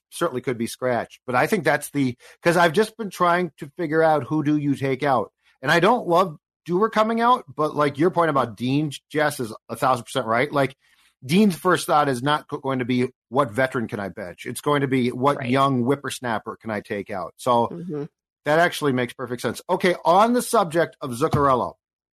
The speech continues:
Speaker 1: he scored two goals the first two games that Kaprizov went out. He hasn't scored a goal since. Uh, I thought he showed up a little bit more in Monday's game. Like, I feel like I saw him more. Um, but his performance during this, what's be-,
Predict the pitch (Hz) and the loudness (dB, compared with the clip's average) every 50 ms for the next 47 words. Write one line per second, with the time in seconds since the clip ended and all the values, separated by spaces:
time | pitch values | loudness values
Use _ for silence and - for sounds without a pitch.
0 | _ _ _ _ _ _ _ _ _ _ _ _ _ - 190 240 240 - - 240 | _ _ _ _ _ _ _ _ _ _ _ _ _ 2 4 4 4 4 2 4
1 | 214 190 175 165 139 - - 185 202 254 247 247 233 196 170 165 156 156 156 151 | 4 4 4 2 -2 -2 2 2 4 4 6 6 6 6 6 6 4 4 2 0
2 | - - - 147 - - 175 196 190 - - - 196 214 180 180 160 151 147 139 | -2 -6 -10 -6 -2 0 2 2 0 -2 -4 -4 -2 0 0 2 2 2 2 2
3 | 135 135 135 139 - - - _ _ _ - 127 135 139 139 139 - _ _ _ | 0 -2 -6 -8 -10 -16 -20 _ _ _ -6 -2 0 0 0 -2 -6 _ _ _
4 | - 143 - - 160 147 143 - 151 143 143 127 123 127 120 113 98 85 - _ | -16 -10 -6 -4 -4 -2 0 2 2 2 2 2 2 0 0 0 -2 -4 -8 _
5 | _ _ _ - 127 143 156 180 214 240 - - 202 185 170 170 139 135 123 120 | _ _ _ -6 0 2 2 2 2 0 0 2 2 2 2 2 0 0 -2 -2
6 | 110 - - 95 95 - _ - - - _ _ _ _ _ _ _ _ _ - | -4 -6 -12 -16 -18 -20 _ -20 -20 -20 _ _ _ _ _ _ _ _ _ 2
7 | 139 143 147 147 147 143 151 165 165 - 196 202 226 233 269 247 247 - 240 220 | 4 6 6 6 6 4 4 4 4 2 2 4 4 4 4 4 4 4 4 4
8 | 202 196 196 180 165 170 175 170 170 175 143 156 143 147 147 147 147 147 160 - | 4 2 2 2 2 2 4 2 0 0 0 2 2 4 4 4 4 2 0 -2
9 | _ - 131 127 123 123 127 131 135 143 139 123 110 107 117 113 123 143 151 143 | _ -6 -2 0 2 4 4 4 4 2 2 0 -2 -2 -2 0 0 2 2 0
10 | 131 120 131 123 123 - - 151 147 147 147 135 - 120 104 - - 127 120 123 | 0 0 -2 -2 -4 -2 0 0 2 2 2 0 0 -2 -2 -2 0 2 2 2
11 | 139 143 165 170 175 185 190 196 202 208 220 220 _ _ _ _ _ _ _ _ | 2 2 0 0 0 0 2 2 2 2 0 -2 _ _ _ _ _ _ _ _
12 | _ _ - 147 147 147 143 143 143 143 143 143 123 110 160 156 143 156 196 247 | _ _ 0 2 4 4 4 4 2 0 -2 -4 -4 0 0 2 4 4 4 4
13 | 240 - 415 381 - - - 139 139 143 160 180 208 196 - - - 156 151 147 | 2 -2 -4 -4 -4 -2 0 0 2 2 4 2 0 0 -4 -4 -2 0 2 2
14 | 143 143 139 131 123 - - - 123 123 135 135 - 113 110 143 | 2 2 2 0 -2 -4 -10 -10 -4 -2 0 0 0 -2 -6 -6